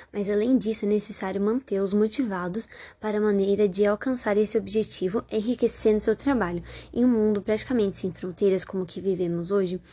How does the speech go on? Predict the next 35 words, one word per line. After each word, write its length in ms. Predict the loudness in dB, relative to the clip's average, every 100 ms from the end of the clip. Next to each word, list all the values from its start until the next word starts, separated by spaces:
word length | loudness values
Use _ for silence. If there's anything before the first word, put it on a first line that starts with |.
| -18 -18 -20 -4
oferecer 560 | -4 -2 0 0 0 0
desafios, 560 | 2 2 2 0 0
autonomia 680 | -4 -2 0 2 2 4 4
e 120 | 2
oportunidades 760 | -2 -4 -4 -2 0 -2 -2 -4
de 160 | -4
desenvolvimento 580 | -2 -2 -2 0 0 -2
pessoal 320 | -4 -4 -2
para 120 | -2 -4
os 100 | -4
colaboradores 1000 | -6 -2 0 -2 -2 2 4 2 -2 -12 -20 -20 -16 -2
tende 260 | 0 2
a 40 | 4
gerar 320 | 4 4 2
uma 140 | 2
empresa 400 | 0 2 2 2
com 180 | 0 2
grandes 320 | 4 4 4
chances 380 | 4 4 2 2
de 60 | 2
alcançar 500 | 2 0 0 0 0
o, 380 | 0 2 0 0
e 80 | 2
manter 320 | 4 4 0
o 60 |
sucesso. 600 | 0 -2 0 0 0 -4 -6 -10 -16 _ _ _ -20 -18 -4
O 120 | 0
enriquecimento 880 | 2 2 0 -4 -2 0 2 0 -2
do 100 | -4
trabalho 540 | -6 -2 2 2 2
nada 280 | -2 -2 0
mais 280 | 2 2 2
é 180 | 2 0 -6 -20 -20 _
que 260 | -2 4
um 200 | 4 4